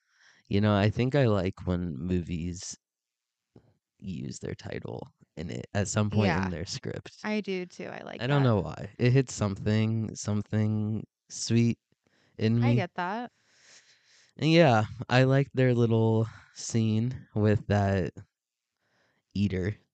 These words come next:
Speaker 2: Ew.
Speaker 1: Have you ever eaten anyone, bones and all?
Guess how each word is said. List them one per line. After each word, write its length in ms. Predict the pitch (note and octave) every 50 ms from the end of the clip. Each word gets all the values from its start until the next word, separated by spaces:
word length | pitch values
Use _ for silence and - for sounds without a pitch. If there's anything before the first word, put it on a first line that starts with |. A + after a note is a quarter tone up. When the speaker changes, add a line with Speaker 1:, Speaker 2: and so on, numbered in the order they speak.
| _ _ _ _ _ _ _ _ _ _ _
Speaker 2:
Ew. 400 | - G3+ G3+ G3 F#3 F#3 F#3 F#3+ G3+
Speaker 1:
Have 40 | G#3 G#2+
you 80 | A2+ A2+
ever 200 | A2 G#2 A2 G#2+
eaten 280 | G#2+ G2+ - - G#2+
anyone, 580 | G#2+ G#2 G#2 G#2+ G#2+ A2 A2 A2 A2 G#2+ A2 G#2+
bones 420 | F#2 F2 F#2 G2 G2 G2 G2+ F#2+ G2
and 100 | G2 F#2+
all? 360 | F2+ F#2 F#2 F#2+ G#2+ A#2+